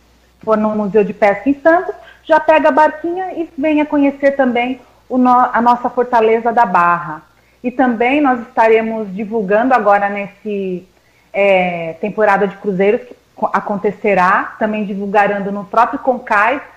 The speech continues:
as nossas grandiosas fortificações, o nosso, o nosso turismo histórico também.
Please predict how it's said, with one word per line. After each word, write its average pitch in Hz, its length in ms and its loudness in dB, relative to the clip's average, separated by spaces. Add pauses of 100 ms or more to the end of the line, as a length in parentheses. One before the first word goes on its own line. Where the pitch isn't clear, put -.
(120)
as 247 160 -4
nossas 254 520 -2
grandiosas 254 720 0 (140)
fortificações, 233 840 -6 (300)
o 226 120 -12
nosso, 226 680 -2
o 233 100 -4
nosso 226 320 -2
turismo 240 560 -2
histórico 269 680 0
também. 175 560 -2